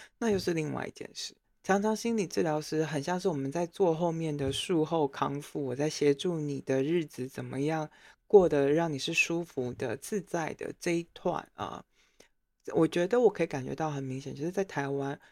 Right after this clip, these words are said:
我们都会被称之为叫做没有价值，或者是我们要那个很贵。但是其实这部分你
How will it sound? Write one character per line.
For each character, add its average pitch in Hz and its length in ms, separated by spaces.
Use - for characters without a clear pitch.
我 - 80
们 156 180
都 165 140
会 185 100
被 160 340
称 165 280
之 165 160
为 156 120
叫 143 80
做 156 140
没 151 140
有 143 100
价 127 300
值， - 440
或 143 140
者 123 100
是 139 160
我 131 80
们 110 240
要 143 180
那 143 160
个 - 280
很 139 180
贵。 - 260
但 247 140
是 254 80
其 170 120
实 151 160
这 180 160
部 180 160
分 175 460
你 160 220